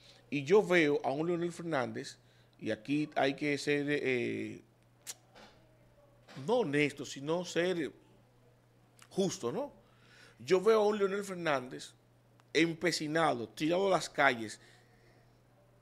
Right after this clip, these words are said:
sobreesforzándose para forzar a una segunda vuelta.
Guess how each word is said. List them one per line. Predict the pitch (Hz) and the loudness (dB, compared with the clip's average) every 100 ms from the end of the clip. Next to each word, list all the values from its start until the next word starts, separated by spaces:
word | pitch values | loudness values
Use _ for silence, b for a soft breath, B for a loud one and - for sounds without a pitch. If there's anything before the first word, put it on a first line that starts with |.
| _ - - _ - | _ -20 -20 _ -6
sobreesforzándose | - - 208 185 185 - - 165 156 220 254 233 147 | 0 6 6 8 6 4 2 0 2 6 6 4 0
para | 151 131 | 0 0
forzar | - 123 - 127 135 | -2 -4 -4 -2 -2
a | 131 | -4
una | 127 | -6
segunda | 123 135 123 | -10 -12 -10
vuelta. | 110 - - - | -10 -12 -18 -20